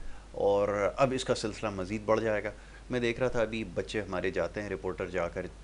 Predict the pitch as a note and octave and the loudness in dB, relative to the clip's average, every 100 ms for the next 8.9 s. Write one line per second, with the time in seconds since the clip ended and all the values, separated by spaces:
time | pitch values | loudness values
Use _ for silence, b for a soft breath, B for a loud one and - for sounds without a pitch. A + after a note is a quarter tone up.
0 | - - F#2+ E2 F2 F2 - F#2 F2+ F2+ | -14 -8 -4 -2 -2 -6 -6 -6 -6 -6
1 | F2+ G2 F2 F#2 G2 G2 E2+ D#2+ - E2+ | -6 -6 -6 -6 -6 -6 -8 -8 -10 -14
2 | - b b b F#3+ - E3 F3 D#3 A#2 | -14 b b b -6 -2 0 0 0 -2
3 | C#3+ D#3 D3 G#2 F#2 A#2+ A#2+ B2 B2+ C3 | -2 -2 -4 -4 -2 -2 -4 -4 -4 -4
4 | B2+ A#2 - - - - - B2 G#2+ G2 | -6 -8 -10 -16 -14 -12 -6 -4 -2 -4
5 | F#2+ A2+ A2+ A2 G2+ G2+ A2+ A2 G#2 G2 | -4 -2 -2 -2 -2 -2 -4 -4 -4 -6
6 | F#2+ A2 A2 G#2 G2 F#2+ G#2 F#2+ A2+ A2 | -6 -6 -4 -2 -4 -4 0 4 4 2
7 | F#2 - F#2 - - A2+ A2+ C3 A#2+ - | -4 -4 -6 -4 0 4 6 6 4 2
8 | G2+ F#2+ F2 F2+ F2+ F#2 F2 F#2+ | 2 0 -2 -6 -6 -4 -4 -4